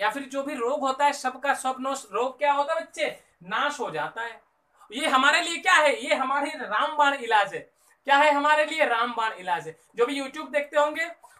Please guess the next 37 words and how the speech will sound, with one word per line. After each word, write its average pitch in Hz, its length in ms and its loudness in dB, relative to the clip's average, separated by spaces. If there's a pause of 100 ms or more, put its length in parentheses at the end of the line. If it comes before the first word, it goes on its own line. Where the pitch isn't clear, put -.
उनको 262 240 0
पता 285 240 4
होगा 240 260 8
ये 180 120 -2
चीज, 131 320 -16 (580)
अ, 220 140 2
जो 269 200 0
भी 294 200 -4
YouTube 302 220 -10
देखते 294 220 0
हैं 302 80 2
उनको 294 160 -2
पता 285 220 -2
होगा 302 240 2
रामबाण 285 400 0
इलाज 262 260 2
क्या 220 140 0
होता 160 240 -2
है, 151 60 -6
ठीक 285 220 -10
है। 320 220 -6 (320)
So 247 120 -2
हमारे 269 220 0
लिए 302 180 -10
क्या 320 120 -8
है? 302 60 -2
सर्व 294 300 -2
रोग 285 200 2
नाशक 247 360 -4
है। 226 40 -6
क्या? 320 200 0 (400)
पान। 220 320 4
कहाँ 294 300 4
का? 330 280 0 (100)
एशिया 233 360 -2
का। - 140 -8 (1300)
पान 233 320 4